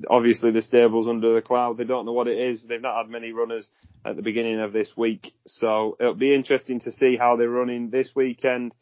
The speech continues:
Uh, but five to two about Hitman is, is not something that intrigues me. Uh, and last of all, Sky Pirate rounds up the field. Um, I thought he ran, I thought he ran well behind Bra-, Brave Sesker. He had a lot of weight to give, and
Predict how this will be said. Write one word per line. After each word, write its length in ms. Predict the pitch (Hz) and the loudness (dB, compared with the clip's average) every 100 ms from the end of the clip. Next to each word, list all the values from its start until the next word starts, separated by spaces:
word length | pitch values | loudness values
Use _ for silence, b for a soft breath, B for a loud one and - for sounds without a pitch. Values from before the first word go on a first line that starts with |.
| _ _ _ - | _ _ _ -10
Uh, 220 | 110 110 | -6 -6
but 280 | 110 120 - | -2 -2 2
five 260 | 139 131 | 2 2
to 100 | - | 0
two 140 | 107 117 | -2 -2
about 280 | 110 107 - _ - | 0 -4 -6 _ -6
Hitman 460 | 123 - 113 110 110 | -6 -4 -6 -6 -8
is, 120 | - _ | -12 _
is 180 | 113 104 | -8 -4
not 220 | 113 - | -4 -4
something 340 | - 107 110 | -8 -8 -6
that 140 | 104 101 | -4 -4
intrigues 440 | 107 - 110 104 | -4 -2 -2 -2
me. 200 | 110 117 - _ _ _ | -2 -4 -4 _ _ _
Uh, 440 | - 113 113 117 - | -2 0 2 0 -4
and 380 | - 127 127 127 | 0 2 2 2
last 240 | 143 143 - | 2 2 -2
of 120 | 139 | 0
all, 260 | 147 143 113 | 2 2 -2
Sky 340 | - 156 151 | -2 0 0
Pirate 400 | - 147 143 143 | -2 -2 -2 -4
rounds 300 | 139 143 143 | -4 -4 -4
up 100 | 139 | -6
the 80 | 131 | -8
field. 420 | - 160 156 143 _ _ _ - | -6 -2 -2 -4 _ _ _ -16
Um, 320 | 113 113 113 | -12 -10 -10
I 80 | 110 | -6
thought 260 | - 127 120 | 0 0 0
he 180 | 131 120 | -2 0
ran, 340 | 120 120 117 _ _ _ _ _ _ - | 0 0 -4 _ _ _ _ _ _ -6
I 40 | |
thought 200 | 190 240 | 0 0
he 80 | 214 | 0
ran 260 | 165 135 | -2 -2
well 280 | 123 147 143 | 0 2 2
behind 320 | 123 120 113 | 0 -2 -4
Bra-, 220 | 107 113 110 | -4 -4 -4
Brave 280 | 113 120 113 | -2 -2 -2
Sesker. 340 | 123 113 - | -6 -8 -4
He 60 | 120 | -2
had 140 | 147 | -2
a 60 | 139 | 0
lot 240 | 151 143 | 2 0
of 60 | 127 | 0
weight 300 | 139 147 117 | -2 -2 -4
to 100 | 117 | -4
give, 220 | 117 110 | -4 -4
and 140 | 110 | -8